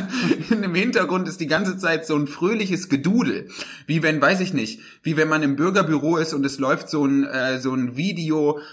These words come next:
wo dann mit einer Drohne über die Stadt geflogen wird und das wird so in einem ganz fröhlichen Ton alles begleitet. „Hier sehen Sie Castrop Rauxel.“ Und, <laughs> und das ist so dieser, dieser Vibe des Videos, das, äh,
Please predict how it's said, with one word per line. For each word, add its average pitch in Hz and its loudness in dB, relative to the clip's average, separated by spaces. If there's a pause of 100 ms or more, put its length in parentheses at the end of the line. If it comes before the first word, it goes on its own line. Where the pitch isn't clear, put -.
wo 139 0
dann 143 6
mit 139 2
einer 139 0
Drohne 180 0
über 147 2
die 127 -2
Stadt 190 -4
geflogen 147 0
wird 147 2
und 135 0
das 123 -2
wird 143 -2
so 143 -6
in 135 4
einem 127 0
ganz 175 0
fröhlichen 160 0
Ton 185 2
alles 151 0
begleitet. 151 -2
„Hier 220 0
sehen 175 -4
Sie 185 -6 (320)
Castrop - -4
Rauxel.“ 196 -2 (160)
Und, 139 0 (280)
<laughs> - -4
und 160 2
das 185 4
ist - -2
so 156 4
dieser, 135 2
dieser 127 0
Vibe 185 0
des 139 -2
Videos, 143 0
das, - -6
äh, 120 2